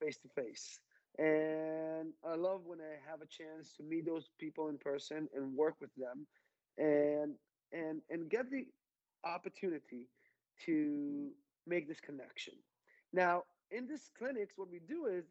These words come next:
is, is the, the biggest shift is that we do primarily focus on the mental aspect. That means off the horse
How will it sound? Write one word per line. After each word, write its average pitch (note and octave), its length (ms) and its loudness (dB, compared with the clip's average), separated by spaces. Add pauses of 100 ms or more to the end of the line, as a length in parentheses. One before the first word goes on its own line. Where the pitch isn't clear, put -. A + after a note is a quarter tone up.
is, F3 140 -4 (100)
is E3 240 -4
the, E3 160 -6
the G3 80 -6
biggest G3 420 -2
shift - 360 0
is F3 160 -4 (100)
that D#3+ 220 -2 (680)
we F3+ 100 -8
do A#3 400 0
primarily A3 720 0 (360)
focus G#3+ 560 0
on E3+ 100 -6
the D#3 60 -6
mental F3 420 -6
aspect. F3+ 640 -6
That D#3+ 160 -6
means E3+ 480 -6 (380)
off F3+ 240 4
the F3+ 80 -2
horse F3 480 -6